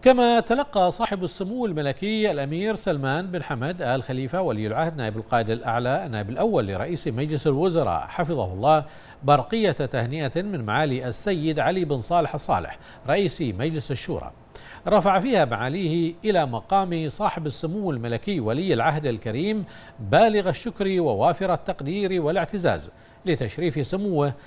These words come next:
حفل افتتاح دور الانعقاد العادي الثالث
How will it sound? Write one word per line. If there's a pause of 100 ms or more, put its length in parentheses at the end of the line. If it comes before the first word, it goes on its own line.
(140)
حفل
افتتاح
دور
الانعقاد
العادي
الثالث